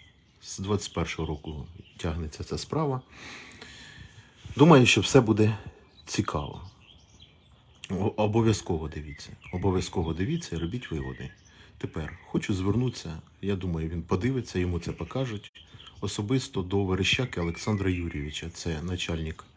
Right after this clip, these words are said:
інваспорта обласного в Полтаві. Олександр Юрійович, я вас знаю особисто. Ми з вами крайній раз зустрічалися,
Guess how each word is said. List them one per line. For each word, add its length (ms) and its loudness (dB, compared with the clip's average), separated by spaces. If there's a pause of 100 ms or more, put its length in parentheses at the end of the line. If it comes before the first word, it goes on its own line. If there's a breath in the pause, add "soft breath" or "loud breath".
(520 loud breath)
інваспорта 800 -4 (180)
обласного 480 -6
в 40 -6
Полтаві. 520 -4 (520 loud breath)
Олександр 400 0
Юрійович, 500 -6 (200)
я 380 -2 (100)
вас 240 -2
знаю 300 0
особисто. 640 -6 (220)
Ми 120 0
з 80 -2
вами 340 -2 (160)
крайній 340 0
раз 180 -2
зустрічалися, 840 -6